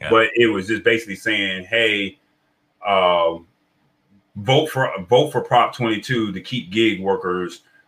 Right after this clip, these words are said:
Speaker 2: uh, alive," as opposed to making them hire, come out as employees. Because I think if they had lost Prop twenty-two,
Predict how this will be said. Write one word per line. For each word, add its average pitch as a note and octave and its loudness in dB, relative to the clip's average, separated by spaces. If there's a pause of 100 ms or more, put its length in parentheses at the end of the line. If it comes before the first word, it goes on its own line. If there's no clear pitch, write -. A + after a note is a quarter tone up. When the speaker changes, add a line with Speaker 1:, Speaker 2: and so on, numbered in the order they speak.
Speaker 2:
uh, F2+ 2 (300)
alive," G2 4
as F#2 0
opposed G2 -2
to E2+ -4 (100)
making G#2+ -2
them F2+ -6
hire, G2+ 2
come A2 -4
out F#2+ -2
as E2 -10 (120)
employees. G2 -6
Because F2+ -8
I A2 2
think G#2 -6
if F#2 -6
they F#2+ 2
had E2+ -2
lost G2 2
Prop F#2+ 0
twenty-two, F2+ -8